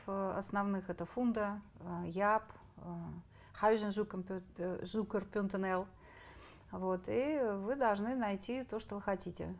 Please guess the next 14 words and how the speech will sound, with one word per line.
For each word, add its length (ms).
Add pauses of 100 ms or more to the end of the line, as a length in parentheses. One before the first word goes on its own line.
(120)
сначала. 540 (260)
Э, 340
и 60
вам, 180
конечно, 320
нужно 240
понимать, 500 (460)
э, 1040
на 180
какую 300
сумму 460
вы 100
можете 300
рассчитывать, 580